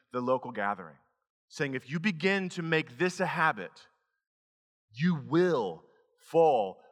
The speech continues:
away. It is a slippery slope." That's why he says, "It is the habit of some." And you know what fuels habits? Excuses.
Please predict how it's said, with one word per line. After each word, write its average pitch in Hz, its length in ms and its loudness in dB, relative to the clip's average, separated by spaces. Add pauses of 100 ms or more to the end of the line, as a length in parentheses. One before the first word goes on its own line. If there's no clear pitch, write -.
away. 131 440 2
It 110 80 -2
is 110 60 -8
a 113 80 -6
slippery 143 560 -2
slope." 135 680 0 (1000)
That's - 100 -8
why 175 80 8
he 196 160 0
says, 180 260 2 (180)
"It 170 220 2
is 180 160 4
the 175 100 4
habit 170 480 2
of 147 120 -2
some." 135 460 2 (1500)
And 135 80 -6
you 151 40 0
know 170 80 4
what 175 160 2
fuels 165 440 0
habits? 151 720 -4 (1300)
Excuses. 139 720 -6